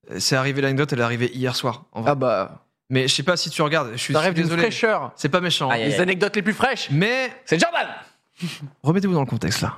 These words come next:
Speaker 1: Avez-vous, avez-vous déjà commandé Uber Eats ? Attention, pas de sponsor. Est-ce que vous avez déjà commandé sur cette plateforme
Speaker 2: Ouais.
Speaker 1: de livraison de
Speaker 2: Ouais.
Speaker 1: repas ? Voilà.
Speaker 2: Plutôt
Speaker 1: Moi, oui.
Speaker 2: Deliveroo, mais oui, j'ai déjà fait.
Speaker 1: Deliveroo,
Speaker 3: Oui.
Speaker 1: Uber Eats, euh, ch-,
Speaker 3: Just Eat.
Speaker 1: Just Eat.
Speaker 3: Avec Snoop Dogg.
Speaker 1: It's somebody say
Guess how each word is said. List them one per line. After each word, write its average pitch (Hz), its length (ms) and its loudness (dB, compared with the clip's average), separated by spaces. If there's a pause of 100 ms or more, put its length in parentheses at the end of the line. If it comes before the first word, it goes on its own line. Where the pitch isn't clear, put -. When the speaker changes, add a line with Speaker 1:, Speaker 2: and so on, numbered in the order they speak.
(360)
Speaker 1:
Avez-vous, 185 260 2
avez-vous 214 220 2
déjà 196 200 2
commandé 175 360 2
Uber 156 240 2
Eats ? 185 160 0
Attention, 151 300 0
pas 170 100 0
de - 60 -2
sponsor. - 360 -2 (760)
Est-ce - 80 0
que - 60 2
vous 185 80 4
avez 143 60 2
déjà 131 160 0
commandé 120 340 2
sur 160 240 0 (160)
cette 131 220 0
plateforme 151 320 2
Speaker 2:
Ouais. 143 60 0
Speaker 1:
de 120 40 0
livraison 120 500 0 (100)
de 131 120 2
Speaker 2:
Ouais. 127 60 2
Speaker 1:
repas ? - 320 -4 (520)
Voilà. - 160 -8 (460)
Speaker 2:
Plutôt 175 160 -2
Speaker 1:
Moi, 190 80 4
oui. 180 60 -2
Speaker 2:
Deliveroo, 175 420 0
mais 147 100 -6
oui, 139 140 -6
j'ai 127 140 -12
déjà 127 100 -8
fait. 127 160 -14 (120)
Speaker 1:
Deliveroo, 160 840 2
Speaker 3:
Oui. 160 80 0
Speaker 1:
Uber 139 180 2 (100)
Eats, 160 280 -2
euh, 120 760 2
ch-, - 280 -4 (220)
Speaker 3:
Just 131 320 -2
Eat. - 360 -4
Speaker 1:
Just 135 240 -4
Eat. 104 80 -6
Speaker 3:
Avec 104 120 -2
Snoop 101 220 -2
Dogg. 95 380 -2
Speaker 1:
It's 135 100 -8
somebody 131 360 0
say 151 340 0